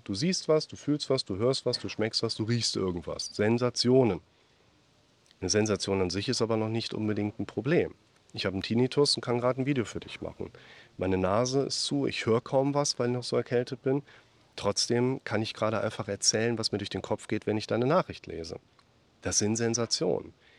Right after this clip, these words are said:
Wo ist der Unterschied zwischen Sensation und Symptom? Die in der Mitte hinzukommende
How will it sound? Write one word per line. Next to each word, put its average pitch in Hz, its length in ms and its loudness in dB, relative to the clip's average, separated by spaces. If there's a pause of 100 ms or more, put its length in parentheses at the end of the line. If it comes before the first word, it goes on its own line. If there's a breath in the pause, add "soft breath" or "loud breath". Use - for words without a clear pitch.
(240 soft breath)
Wo 107 160 2
ist - 140 2
der 117 80 2
Unterschied 113 380 -2
zwischen 104 260 0
Sensation 104 680 0
und 92 140 -8
Symptom? 135 600 0 (920)
Die 104 160 -2
in 98 100 0
der 92 80 0
Mitte 135 500 2 (120)
hinzukommende 131 1000 0